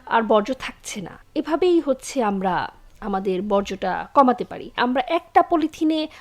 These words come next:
অনেক কিছু নিতে পারি, পলিথিনটা আমরা যত্রতত্র ফেলে দিচ্ছি।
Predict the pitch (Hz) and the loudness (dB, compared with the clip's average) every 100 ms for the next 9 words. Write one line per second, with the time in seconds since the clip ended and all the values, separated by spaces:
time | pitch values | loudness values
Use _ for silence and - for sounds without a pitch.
0 | - 339 370 370 330 311 285 269 254 240 | -2 2 2 0 -4 -2 -2 0 0 -2
1 | 254 359 339 - 330 320 285 285 262 254 | -2 -2 -2 -2 -2 0 0 0 0 -4
2 | 294 285 - 269 - - 311 294 240 233 | -8 -12 -4 -4 -4 -2 0 0 -2 -8
3 | - - 254 | -12 -8 -8